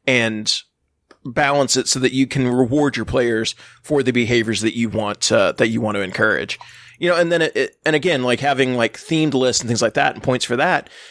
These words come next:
means that people might show up with a, you know, you know, rather than just taking the best units, they will show up with a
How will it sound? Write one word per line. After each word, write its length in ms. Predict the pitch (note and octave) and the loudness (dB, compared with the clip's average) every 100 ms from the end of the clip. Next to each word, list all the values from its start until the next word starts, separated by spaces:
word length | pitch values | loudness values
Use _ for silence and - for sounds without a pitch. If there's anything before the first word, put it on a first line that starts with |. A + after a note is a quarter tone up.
| - | -6
means 360 | D3 E3 D#3 - | 0 2 2 0
that 140 | D3 | 0
people 260 | D#3 D3 C#3 | -2 0 0
might 180 | C#3 | 0
show 240 | - D3+ C3+ | 0 2 2
up 240 | D#3 - | 2 0
with 200 | B2+ - | -2 0
a, 200 | B2 A#2 | 2 2
you 300 | A2+ G#2+ B2 | 0 0 0
know, 260 | A#2 G#2+ - - - _ _ _ - | 0 -2 -8 -16 -20 _ _ _ -2
you 120 | D#3 | 0
know, 80 | B2 | 2
rather 260 | C3+ C#3 C3+ | 2 0 0
than 160 | C3+ | 0
just 160 | B2 - | 0 0
taking 260 | C#3+ C3+ | 0 0
the 80 | B2 | 0
best 300 | G#2 B2 - | 0 -2 -2
units, 280 | F#3 F3 - | 0 0 0
they 120 | C3 | 0
will 140 | A#2 G2+ | 0 0
show 180 | D3 | 0
up 120 | B2 B2 | 0 0
with 140 | B2 | 0
a 180 | B2 | 2